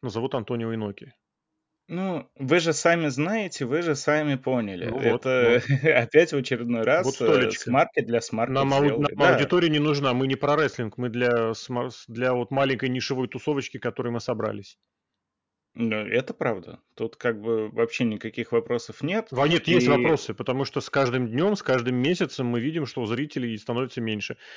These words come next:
Speaker 1: Я уж, извини, заранее вперёд забегу, точнее, не вперёд, а в самую концовку. Это было очень смешно, наверное, вот, знаешь, такой звоночек, когда он уже не первый, а стал последний.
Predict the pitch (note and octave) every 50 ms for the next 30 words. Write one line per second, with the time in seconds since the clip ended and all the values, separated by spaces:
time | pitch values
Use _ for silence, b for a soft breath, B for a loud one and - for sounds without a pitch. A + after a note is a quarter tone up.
0 | B B B B B2 C#3 D3 D#3 D3+ - E3 C3 C#3 D#3 D3 A#2+ A2+ C3+ C#3 C#3+
1 | C3 A#2 A2 - - - D3 C3+ C3 A2 G#2+ A#2 A2 B2 C3 E3+ G3 - - -
2 | - - B2 G#2+ G#2+ G#2 - - C#3 C#3+ B2+ A2 - - C3 A#2 A2 G#2+ G2+ -
3 | B2 A2+ - - G3 G3 - - G#2 b b b b b b b - - C#3+ -
4 | D#3 C3+ D3 D3 D3 - - - E3+ D#3+ - - C3+ A2+ - - C3 A#2+ G#2 -
5 | D3+ E3 E3 D3+ B2 A#2 B2 A#2+ A#2+ A#2 A2+ A#2+ C#3 C3 - - - D3 - -
6 | C#3 G#2+ A2+ B2 B2+ C#3 D#3+ D#3+ - C#3 - - A#2+ A#2 A#2+ A#2 A#2 A#2 A#2+ C#3
7 | C#3 A#2+ C3 C#3+ C#3+ C3+ C3+ B2+ A#2 - E3 F3+ F3 C#3 A2+ G#2+ - - C#3 B2
8 | - - B2+ - - D3+ C#3 B2+ A2 A2 A2 G2+